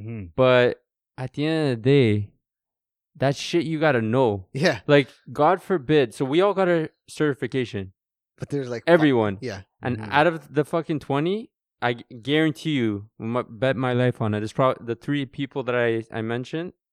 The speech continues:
Speaker 2: th-, like, including myself,
Speaker 3: Yeah.
Speaker 2: were the ones who actually focused.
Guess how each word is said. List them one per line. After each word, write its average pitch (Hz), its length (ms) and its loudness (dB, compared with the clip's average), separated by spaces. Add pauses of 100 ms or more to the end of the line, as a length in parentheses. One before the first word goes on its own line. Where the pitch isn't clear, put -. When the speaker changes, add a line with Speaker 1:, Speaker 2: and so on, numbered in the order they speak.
(360)
Speaker 2:
th-, 117 200 -2
like, 123 240 -2
including 131 340 -4
myself, 127 480 -2 (200)
Speaker 3:
Yeah. 104 140 -12 (200)
Speaker 2:
were 127 160 2
the 131 120 4
ones 131 380 2
who 123 300 2
actually 120 280 0
focused. 104 600 -2